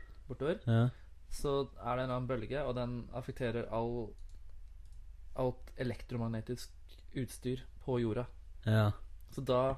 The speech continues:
Speaker 1: bryter P C sammen uten grunn, da
Speaker 2: Ja, det er det de kaller for E M P eller noe sånt nå. Vi
Speaker 1: Ja,
Speaker 2: så
Speaker 1: ikke,
Speaker 2: på
Speaker 1: ikke, ikke helt, for det er liksom,
Speaker 2: Nei.
Speaker 1: det er en bølge. Men her er det mer sånn type forstyrrelser da, i feltet,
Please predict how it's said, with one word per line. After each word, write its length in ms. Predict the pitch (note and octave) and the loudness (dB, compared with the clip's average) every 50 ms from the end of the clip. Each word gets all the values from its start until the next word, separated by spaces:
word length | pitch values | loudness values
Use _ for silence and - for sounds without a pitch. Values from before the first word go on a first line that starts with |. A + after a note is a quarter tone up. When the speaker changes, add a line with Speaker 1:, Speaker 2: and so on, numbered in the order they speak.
| - - | 0 -2
Speaker 1:
bryter 280 | C3 B2 B2 A#2 - B2+ | 0 2 2 2 0 -2
P 140 | C3+ C3+ A#2 | -2 -2 -2
C 100 | - - | -2 -2
sammen 480 | - - A2+ G2+ G#2 G#2+ A2 A2 A2 - | -2 0 0 2 2 4 4 2 2 2
uten 300 | - A#2 A2+ A2+ A#2 A#2 | 0 -2 -2 0 0 0
grunn, 380 | A2+ A2 A2 A2 A2 A2+ A#2 B2 - - | 2 2 0 0 0 -2 -2 -4 -6 -2
da 440 | B2 A#2+ A#2+ A#2 A2+ A2+ A2+ A#2 A2+ A2+ - - - - | 2 4 4 4 4 4 2 2 0 -2 -6 -6 4 8
Speaker 2:
Ja, 120 | A#2+ A#2+ B2+ | 12 12 12
det 100 | C#3 C#3 | 12 12
er 100 | C3+ C3 | 12 12
det 200 | B2 B2+ C3+ C#3 | 12 12 10 10
de 60 | C3+ | 10
kaller 260 | - - C#3 A#2 G#2+ A2 | 10 10 12 12 12 10
for 100 | B2 A#2+ | 10 8
E 320 | - A#2 A2 G#2+ G#2+ G#2+ | 10 10 10 10 10 10
M 160 | A2 A2+ A#2 | 10 8 8
P 80 | A#2 - A#2+ | 8 8 8
eller 320 | G#2 G2+ G#2 G#2 G#2 G#2+ | 8 8 8 8 8 8
noe 40 | A2+ A#2 | 8 8
sånt 200 | A2+ G#2 G2 G#2+ | 8 8 8 10
nå. 180 | C3 D#3 E3+ - - - - - - - - - - - - - - - | 10 10 10 8 4 -4 -8 -10 -12 -12 -12 -10 -10 -10 -10 -8 4 6
Vi 60 | - C#3+ | 6 8
Speaker 1:
Ja, 180 | - D#3 E3 | 10 12 12
Speaker 2:
så 100 | E3+ E3 A#2 A2+ | 12 12 12 12
Speaker 1:
ikke, 80 | A2 | 12
Speaker 2:
på 440 | - C#3+ C#3+ C#3+ D3 D3 D3 C#3+ C3+ | 12 12 12 12 12 12 12 12 12
Speaker 1:
ikke, 20 | E3+ | 10
ikke 160 | E3 - F3 - | 6 4 2 2
helt, 280 | - D#3 - - - - | 2 4 4 4 2 2
for 100 | - E3 | 0 2
det 100 | C#3 C3+ | 6 8
er 120 | C3+ C#3 C#3 | 8 8 10
liksom, 180 | A2 A2 G#2+ | 10 8 8
Speaker 2:
Nei. 60 | G#2+ A#2 | 8 8
Speaker 1:
det 100 | D3 D3 | 6 8
er 140 | C3 B2+ B2+ | 8 8 6
en 100 | B2 B2+ | 6 6
bølge. 380 | B2+ A#2+ G#2+ G#2+ G#2+ A#2+ C#3+ - - - - | 4 4 4 4 2 2 2 0 -4 -6 -4
Men 80 | - C#3+ | -2 2
her 140 | C#3+ C#3+ C3 | 4 6 6
er 80 | C3 C3+ | 6 6
det 60 | C3+ | 6
mer 120 | C3 B2+ | 4 2
sånn 200 | B2+ - C3 A#2+ A#2+ | 2 2 0 0 0
type 380 | - C3 - - B2 B2 B2 A#2+ - - - - - - - - - - - - - - - - - | 0 0 2 4 4 4 4 2 -4 -10 -12 -6 -4 -2 -2 -2 -4 -6 -10 -12 -12 -14 -14 -14 -8
forstyrrelser 760 | - - C#3 - - - - B2 A2+ A2+ B2 A#2+ A#2 - E3 | -4 -2 -2 -2 0 0 0 0 0 0 -4 -4 -2 0 0
da, 100 | D3+ B2 - - - - - - | 0 0 -2 0 2 2 2 2
i 80 | - B2+ | 0 0
feltet, 360 | B2 A2+ G#2+ - - C3+ C3 | 0 0 0 0 -2 -2 -2